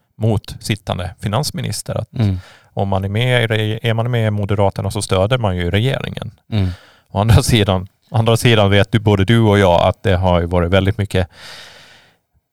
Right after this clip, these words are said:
Speaker 1: eh, solåkning i, i de här regeringspartierna, och det är ju
Speaker 2: Visst har det varit så.
Speaker 1: inge-, ingenting nytt på det sättet.
Speaker 2: Men om man vill sätta en yt-, ytterligare dimension på det här så är det ju lite intressant då att Wille Walve, nu är han förvisso partiordförande,
Speaker 1: Mm.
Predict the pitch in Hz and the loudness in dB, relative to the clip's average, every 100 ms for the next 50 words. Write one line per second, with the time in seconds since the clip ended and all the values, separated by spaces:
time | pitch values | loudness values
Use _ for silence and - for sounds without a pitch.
0 | - 101 92 180 190 202 202 - 175 120 | -8 -4 0 2 4 6 4 2 -2 0
1 | 104 - - 95 101 110 117 117 98 92 | 0 0 -4 -6 -4 -4 -2 0 2 0
2 | 90 - 104 92 101 92 - 101 90 87 | -2 -2 -2 -2 -6 -4 -2 0 0 -2
3 | 87 87 - - - 87 87 90 92 90 | -4 -6 -8 -8 -6 -6 -6 -8 -8 -6
4 | 85 85 104 - 107 104 101 101 98 98 | -4 -4 -4 -4 -6 -4 -2 -2 0 -2
5 | 113 98 90 101 110 - - 104 127 - | -2 -2 -4 -2 -2 -2 -8 -6 -4 -6
6 | - - _ 131 131 - 143 127 123 117 | -12 -16 _ -10 -10 -8 -2 0 0 -4
7 | - 151 139 123 120 117 107 - 131 - | -8 -14 -6 -4 -2 -2 -4 -6 -6 -2
8 | 143 170 165 143 120 110 110 101 90 107 | 0 0 -2 -2 -2 0 0 0 0 0
9 | 107 104 104 104 104 101 135 127 104 107 | 0 0 -2 -6 -6 -4 -4 -2 -4 -2
10 | 104 107 107 107 107 - 117 127 131 120 | 0 2 0 0 -4 -6 -4 2 2 0
11 | 127 113 - 107 110 120 110 107 151 101 | -2 -2 -2 -2 0 2 0 2 2 2
12 | 85 95 107 | -2 -6 -8